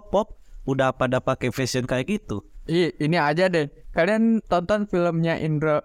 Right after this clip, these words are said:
Speaker 2: ya, Warkop D K I.
Speaker 1: Nah, itu.
Speaker 2: Ya, itu lihat dari
Speaker 1: Fashionnya gimana kan gitu.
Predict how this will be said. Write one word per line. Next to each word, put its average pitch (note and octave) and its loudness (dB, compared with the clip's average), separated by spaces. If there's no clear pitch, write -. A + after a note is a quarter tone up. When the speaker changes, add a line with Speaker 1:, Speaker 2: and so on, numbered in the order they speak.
Speaker 2:
ya, D#3 4
Warkop D#3 0
D D3+ 0
K D3+ 0
I. F#3 2
Speaker 1:
Nah, C#3+ 0
itu. A2+ -8
Speaker 2:
Ya, E3+ 2
itu G3+ 0
lihat D3+ 2
dari C#3 0
Speaker 1:
Fashionnya D#3 0
gimana B2+ 2
kan F3 0
gitu. A2 -4